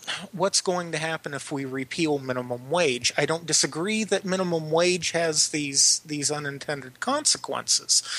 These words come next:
uh, of the possibility of things like racism and the like. But, uh,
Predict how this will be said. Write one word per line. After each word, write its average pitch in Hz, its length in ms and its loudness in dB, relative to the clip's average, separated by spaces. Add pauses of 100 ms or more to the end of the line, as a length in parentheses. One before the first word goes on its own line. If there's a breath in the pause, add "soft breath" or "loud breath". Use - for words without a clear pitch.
(280 loud breath)
uh, 147 140 6
of 147 260 2
the 156 80 -2
possibility 156 760 4
of 127 100 -2
things 131 380 -2
like 127 220 2
racism 123 600 2
and 120 140 -14
the 120 40 -10
like. - 360 -6 (360 loud breath)
But, 135 460 2
uh, 143 380 6